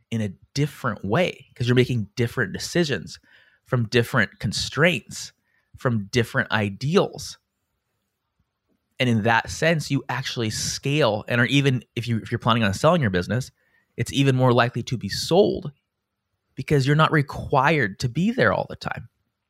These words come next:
And it was only a matter of a decision. Now, you have to remember, I'm not just saying these things to say 'em. I'm doing this based on history of what's worked, the new future, 'cause today is very different than even three years ago. Stre-, extremely different.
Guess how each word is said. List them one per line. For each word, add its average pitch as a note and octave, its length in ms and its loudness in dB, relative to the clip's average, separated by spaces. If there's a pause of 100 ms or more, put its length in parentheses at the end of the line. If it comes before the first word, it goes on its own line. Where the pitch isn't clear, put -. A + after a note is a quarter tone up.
(520)
And D#3+ 140 4
it - 180 -2
was C3+ 200 2 (180)
only G3 380 4
a D3 60 2
matter A#2+ 400 2
of G#2+ 100 0
a - 40 -8
decision. - 640 -6 (680)
Now, B2 60 4
you C3 60 6
have B2 60 0
to C3+ 80 2
remember, C#3+ 460 4 (920)
I'm E3 80 4
not F#3+ 120 6
just A2+ 160 -2
saying C3+ 160 2
these A#2 160 2
things A2 180 0
to F#2+ 60 -6
say B2 220 0
'em. - 180 -6 (200)
I'm B2+ 100 0
doing C#3 140 4
this G#2 100 0
based F#2+ 320 -4
on - 260 -4 (580)
history C#3+ 440 2
of C#3 80 4
what's D3 260 2
worked, A2 340 0 (760)
the A2+ 100 0
new C3 380 4
future, D3+ 540 -2
'cause G2+ 200 -4
today B2 320 0
is A#2 100 0
very A2+ 260 2
different C#3 240 -6
than G#2 100 -2
even F#2 180 -2
three B2 220 -4
years C3 220 0
ago. G2 180 -2 (380)
Stre-, - 420 0
extremely A#2 840 -2
different. - 340 -10